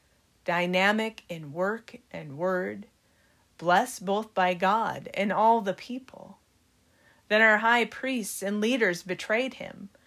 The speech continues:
got him sentenced to death, and crucified him. And we had our hopes up that he was the one, the one about to deliver Israel.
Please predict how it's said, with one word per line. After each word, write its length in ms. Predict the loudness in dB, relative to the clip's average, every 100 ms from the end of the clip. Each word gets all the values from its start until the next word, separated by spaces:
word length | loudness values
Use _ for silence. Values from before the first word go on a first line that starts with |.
| _ -20 _
got 220 | 6 8
him 140 | 6 2
sentenced 600 | 0 0 0 -6 -10 -8
to 80 | -2
death, 360 | 2 2 0 -4
and 160 | -6
crucified 800 | -4 -4 -4 -4 -4 0 -2 -2
him. 380 | -8 -12 -14 -18 _ _ _ _ _ _ _ _ _ _
And 200 | -10 -6
we 160 | -4 -4
had 280 | 0 2 2
our 200 | 0 0
hopes 500 | -2 -2 -2 -12 -14
up 300 | -18 -20 -20 _ _ _ _ _ _ _ _ -18
that 160 | -16
he 160 | -8 -4
was 220 | -4 -4
the 120 | -4
one, 680 | -4 -6 -6 -6 -8 -12 -16 _ _ _ _ _ _ _ _
the 100 | -2
one 440 | 2 4 6 4 0
about 480 | 4 6 6 2
to 120 | -4 -4
deliver 540 | -2 -2 0 0 0
Israel. 720 | -2 -6 -6 -10 -10 -14 -18